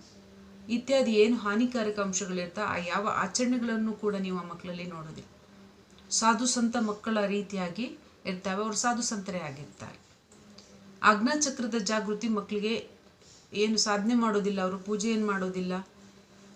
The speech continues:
ಆದರೆ ಜಪ ತಪ ಮಾಡೋದಿಲ್ಲ, ಧ್ಯಾನ ಮಾಡೋದಿಲ್ಲ, ಆದರೂ ಆಜ್ಞಾಚಕ್ರ ಜಾಗೃತಿ, ಜಾಗೃತಿ ಆಗಿರುತ್ತೆ, ಅವ್ರು ಮಾಡ್ತಾರೆ.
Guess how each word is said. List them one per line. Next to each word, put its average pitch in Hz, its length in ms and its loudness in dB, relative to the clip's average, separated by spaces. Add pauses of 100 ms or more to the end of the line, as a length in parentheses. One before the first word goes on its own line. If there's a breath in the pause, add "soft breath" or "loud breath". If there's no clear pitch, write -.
ಆದರೆ 196 200 0
ಜಪ 185 240 -2
ತಪ 220 260 -2
ಮಾಡೋದಿಲ್ಲ, 185 560 0 (380)
ಧ್ಯಾನ 196 300 0
ಮಾಡೋದಿಲ್ಲ, 190 440 2
ಆದರೂ 202 260 0
ಆಜ್ಞಾಚಕ್ರ 208 520 -2
ಜಾಗೃತಿ, 185 400 -6
ಜಾಗೃತಿ 202 360 -4
ಆಗಿರುತ್ತೆ, 190 340 -4
ಅವ್ರು 180 140 -2
ಮಾಡ್ತಾರೆ. 196 500 -4